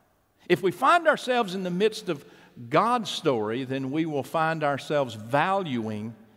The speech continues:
humility. And humility, I like to say, means down to earth. It, it comes from the root, uh, humus, right, which means earth.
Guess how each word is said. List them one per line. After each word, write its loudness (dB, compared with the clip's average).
humility. -4
And 2
humility, 0
I -2
like 0
to -2
say, 2
means 0
down 2
to -4
earth. -2
It, -2
it 4
comes 2
from -2
the 2
root, 2
uh, -2
humus, -2
right, 0
which -4
means 0
earth. 0